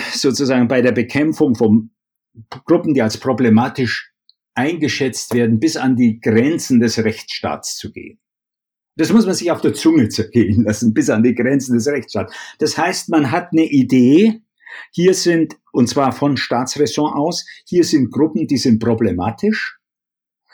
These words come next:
Und jetzt müssen wir das Recht so analysieren, dass wir alle möglichen Lücken finden können, Spielräume finden können, die wir dann voll ausschöpfen können,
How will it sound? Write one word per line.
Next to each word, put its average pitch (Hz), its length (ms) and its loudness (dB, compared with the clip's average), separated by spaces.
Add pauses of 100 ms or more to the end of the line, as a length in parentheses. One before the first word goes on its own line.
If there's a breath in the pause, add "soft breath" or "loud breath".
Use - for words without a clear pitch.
(140 loud breath)
Und 156 260 0
jetzt - 580 0 (420)
müssen 156 420 -2
wir 156 500 2 (320)
das 151 220 0
Recht 165 360 -4
so 208 380 6
analysieren, 135 1120 0 (200)
dass 151 220 -2
wir 160 340 2 (380)
alle 190 240 0
möglichen 165 520 2
Lücken 127 760 4 (340)
finden 170 640 -2
können, 160 460 -2 (140)
Spielräume 160 920 0
finden 160 400 0
können, 147 300 -2 (220 loud breath)
die 151 140 0
wir 160 120 4
dann 147 320 0 (540)
voll 208 400 4
ausschöpfen 117 800 0
können, 131 480 0